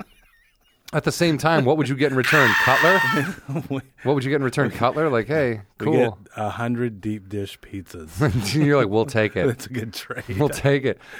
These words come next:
Speaker 1: Playing quarterback for the Cowboys this year, a hundred
Speaker 2: <laughs>
Speaker 1: deep dish pizzas.
Speaker 2: Stacked, stacked on top of each
Speaker 1: With
Speaker 2: other.
Speaker 1: arms, like, with swinging robot arms.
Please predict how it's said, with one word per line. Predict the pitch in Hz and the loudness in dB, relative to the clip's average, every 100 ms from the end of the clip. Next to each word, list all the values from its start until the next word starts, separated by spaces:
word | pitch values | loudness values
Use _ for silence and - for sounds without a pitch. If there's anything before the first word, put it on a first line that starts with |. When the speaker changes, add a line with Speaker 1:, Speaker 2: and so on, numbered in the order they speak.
| - | -6
Speaker 1:
Playing | - 147 | 0 2
quarterback | 127 151 151 139 | 4 2 2 2
for | |
the | 123 | 0
Cowboys | - 143 139 113 | 0 2 2 2
this | 113 120 | 0 0
year, | 120 120 | 2 2
a | 113 | -2
hundred | - 147 170 - 160 147 | -2 0 2 4 4 4
Speaker 2:
<laughs> | |
Speaker 1:
deep | 143 170 160 | 0 0 2
dish | 160 147 | 2 0
pizzas. | - 160 143 117 95 | -2 -2 0 0 2
Speaker 2:
Stacked, | 160 147 143 - - - 190 | 2 2 0 -4 -8 -8 -8
stacked | - - 175 156 165 165 | -6 -2 2 2 2 -2
on | 147 | -4
top | 143 151 165 | 0 0 0
of | 165 | -4
each | 160 | -4
Speaker 1:
With | - 131 127 | 0 2 2
Speaker 2:
other. | 110 | 2
Speaker 1:
arms, | 135 156 151 143 120 147 | 4 4 4 2 0 0
like, | 147 135 | 0 2
with | 131 | 0
swinging | - - 143 165 151 | -2 -2 2 2 4
robot | 120 143 143 135 120 | 4 4 4 4 4
arms. | 113 110 104 - | 4 4 0 -4